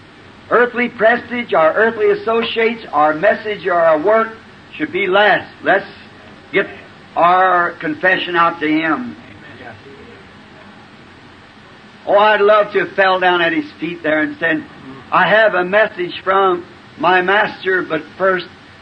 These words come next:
I got a message too. Be merciful to me, O God, I'm a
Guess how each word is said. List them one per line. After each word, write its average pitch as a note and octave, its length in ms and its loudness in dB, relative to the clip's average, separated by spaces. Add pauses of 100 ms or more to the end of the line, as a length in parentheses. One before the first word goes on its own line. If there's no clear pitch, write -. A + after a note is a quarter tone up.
(400)
I D#3+ 160 0
got D3 220 -2
a C3 80 -6
message B2 480 -10 (580)
too. B2+ 320 -6 (1040)
Be F3+ 200 0
merciful D#3+ 760 -2
to - 60 -6
me, E3+ 160 0
O F3+ 220 0
God, C#3+ 420 0
I'm C#3 180 -4
a C#3+ 100 -6